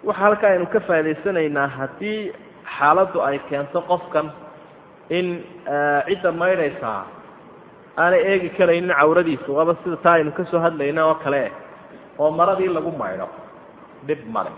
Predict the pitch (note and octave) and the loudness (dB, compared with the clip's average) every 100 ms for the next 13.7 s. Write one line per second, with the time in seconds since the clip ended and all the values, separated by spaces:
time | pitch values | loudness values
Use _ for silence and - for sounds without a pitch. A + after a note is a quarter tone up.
0 | - - - - E3 C3 B2+ A#2+ G2 - | -14 -14 -10 -6 -4 -4 -4 -4 -6 -12
1 | - - - - - - - - G3+ G#3 | -16 -20 -20 -20 -20 -20 -20 -4 0 2
2 | F#3+ F3+ F3 F3+ F3+ G#3+ G3 F#3+ D3+ A2+ | 4 2 2 0 -2 0 2 2 0 -4
3 | A2 B2 C#3 C#3+ - - F#3+ F#3 E3+ E3+ | -2 -2 -2 -6 -10 -6 -2 -2 0 0
4 | E3 D#3+ D3 C3 - D#3 A#2+ A#2 D3 C3+ | 0 0 0 -2 -6 -8 -8 -8 -10 -10
5 | E2+ E2 - - - - - - - - | -10 -12 -16 -20 -20 -20 -20 -20 -20 -20
6 | - - - - - A#2+ B2 F#2 E2+ - | -20 -20 -20 -20 -6 -2 -2 -2 -10 -18
7 | - - - - - - - - - - | -20 -20 -20 -20 -20 -20 -20 -20 -20 -20
8 | - - - - - - - - - - | -20 -20 -20 -20 -20 -20 -20 -20 -20 -20
9 | - A3 G#3 F#3 F3 A3 G#3+ F#3+ G#3 G3+ | -2 4 8 8 6 2 -2 0 4 6
10 | F3+ F#3 G3 G3 F#3+ F#3+ F#3+ F3+ F#3+ F#3+ | 6 6 4 4 4 4 4 4 2 -2
11 | F3+ F#3 F#3 - - - - - - - | -4 -10 -16 -20 -20 -20 -20 -20 -20 -20
12 | - - - E3+ D#3 D#3 D#3 - F3 E3+ | -20 -20 -8 -2 0 2 0 0 2 0
13 | E3 D3 D3 E3 F3 F3+ | 0 0 2 2 0 2